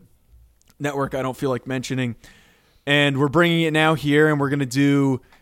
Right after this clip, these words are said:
it in the off season as well. I think this is gonna be a period-, periodic fun game. We'll find some other ways to get creative with it.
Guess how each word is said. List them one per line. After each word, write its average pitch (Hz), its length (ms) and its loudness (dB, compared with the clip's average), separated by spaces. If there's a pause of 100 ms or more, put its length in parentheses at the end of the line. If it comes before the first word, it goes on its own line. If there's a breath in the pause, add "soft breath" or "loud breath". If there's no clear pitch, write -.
(180 soft breath)
it 143 240 -2
in 139 360 0
the 143 100 -2
off 208 220 4
season 147 260 -4
as 135 100 -4
well. 151 220 2
I 120 80 -2
think 147 160 -8
this 147 160 -4
is 143 60 -10
gonna 147 160 -4
be 143 80 -2
a 131 60 -2
period-, 151 600 2
periodic 147 400 2
fun 135 280 -4
game. 160 280 -2
We'll 151 80 -2
find 143 260 -4
some 143 140 -6
other 135 160 -2
ways 135 240 -2
to - 80 -14
get 127 160 -4
creative 139 520 -2
with 139 200 -2
it. 135 160 -2